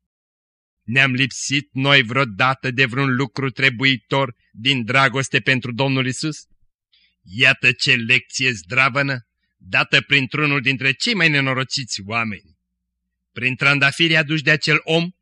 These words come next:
Domnul ne împărtășește câteva gânduri frumoase. Un trandafir a trezit sufletul Deliei din moartea păcatului ei, un trandafir a fost viața ei, cules din grădina lumii și mutat apoi în raiul lui Dumnezeu.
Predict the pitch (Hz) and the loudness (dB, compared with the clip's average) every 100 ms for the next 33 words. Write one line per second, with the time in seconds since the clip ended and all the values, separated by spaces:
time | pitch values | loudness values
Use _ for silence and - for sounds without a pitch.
0 | _ _ _ _ _ - 90 170 175 170 | _ _ _ _ _ -14 0 2 2 2
1 | 160 156 160 143 156 151 156 151 139 139 | 2 2 0 -2 -2 0 0 0 -2 -2
2 | 131 139 110 135 123 117 117 120 123 - | 0 0 0 -2 -2 -6 -8 -4 -4 -6
3 | 95 - _ _ _ _ _ _ - 143 | -16 -18 _ _ _ _ _ _ -6 -4
4 | 127 135 135 131 127 - 175 135 123 - | -4 2 2 2 0 2 2 2 -2 -8
5 | - 127 127 110 127 - 139 117 127 131 | -10 -6 -4 -4 -8 -6 -6 -4 -6 -6
6 | 110 135 123 127 117 120 131 120 123 123 | 0 0 2 0 0 -2 -2 -2 -6 -6
7 | 113 127 - 120 113 123 156 147 - _ | -6 -6 -6 -6 -6 -2 0 -2 -8 _
8 | _ _ _ _ - 139 135 143 143 135 | _ _ _ _ -8 -4 -4 0 0 2
9 | 135 - 208 185 190 175 135 151 156 151 | 0 2 2 2 0 -4 -2 0 0 2
10 | 151 143 139 139 135 135 113 135 127 127 | 2 4 2 0 2 2 0 -2 0 0
11 | 135 127 135 170 160 151 143 131 147 143 | 2 2 2 2 0 0 -2 0 0 0
12 | 127 135 131 123 131 127 123 110 123 123 | -2 -2 -2 2 2 2 -2 -4 -6 -2
13 | 143 165 151 | -2 -2 -4